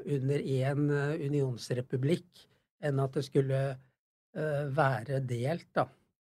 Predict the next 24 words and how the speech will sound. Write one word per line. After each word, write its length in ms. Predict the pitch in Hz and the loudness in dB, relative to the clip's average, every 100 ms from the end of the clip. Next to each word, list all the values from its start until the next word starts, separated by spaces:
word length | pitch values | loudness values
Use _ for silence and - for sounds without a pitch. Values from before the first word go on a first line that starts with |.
| _ _ _ 156 | _ _ _ -8
Eh, 720 | 151 143 143 135 135 135 - | -2 0 0 0 0 -2 -2
men 160 | 185 | 0
selve 300 | - 185 165 175 | 8 10 12 10
vedtaket 720 | 185 151 - 143 127 - 349 | 10 8 4 -2 -2 2 0
står 260 | - 196 165 | 6 6 6
det 120 | 160 | 6
litt, 260 | 156 151 _ | 4 2 _
eh, 140 | 165 147 | 0 0
strid 500 | - - 139 139 131 | 0 -4 0 0 4
om. 240 | 170 151 | 4 4
Var 160 | 135 143 | 2 2
det 120 | 147 | 4
lovlig 540 | 160 156 143 120 113 147 151 | 6 6 4 2 -2 0 2
egentlig, 420 | 180 175 277 294 - - 294 | 2 4 2 2 -4 -10 -2
eh, 180 | 180 | 0
selv 280 | 170 160 156 | 2 0 0
etter 240 | 151 - 147 | -2 -2 -4
sovjetisk 540 | 165 151 131 - 131 - | 0 0 0 -6 -14 -8
forfatningsjus? 1000 | 175 151 131 151 143 - 185 269 - - _ _ - - - _ _ 233 | -6 -4 -2 0 -2 4 2 2 -6 -14 _ _ -20 -20 -20 _ _ -2
Det 80 | |
blir 120 | 180 190 | 0 2
pekt 320 | 160 131 - | 4 2 2
på 140 | 156 | 2
at, 380 | 147 - - | 2 -4 -20